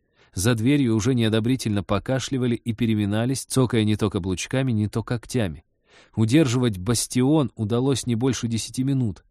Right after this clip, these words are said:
Потом явился обеспокоенный администратор с предложением целительства, и пришлось капитулировать.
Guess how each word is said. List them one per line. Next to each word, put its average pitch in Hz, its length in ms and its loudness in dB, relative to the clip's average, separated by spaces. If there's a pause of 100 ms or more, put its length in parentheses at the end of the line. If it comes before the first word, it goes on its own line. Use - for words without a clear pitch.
Потом 131 320 4
явился 113 480 2
обеспокоенный 98 800 0
администратор 80 760 -4
с - 120 -4
предложением 101 680 0
целительства, 120 760 -4 (200)
и 104 180 2
пришлось 107 560 -2 (100)
капитулировать. 90 880 -4